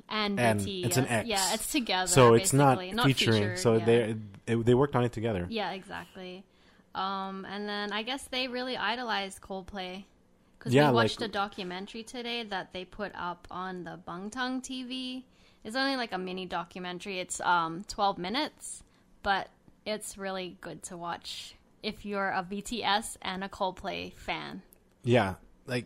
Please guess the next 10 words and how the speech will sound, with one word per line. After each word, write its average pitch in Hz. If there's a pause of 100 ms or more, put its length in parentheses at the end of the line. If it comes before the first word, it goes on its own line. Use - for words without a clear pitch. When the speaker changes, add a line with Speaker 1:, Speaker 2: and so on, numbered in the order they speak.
Speaker 2:
it's 131
a 123 (120)
cool 156
documentary, 123 (520)
and 113 (880)
I 120
think 165
it's, 123
like, 127 (380)
it 135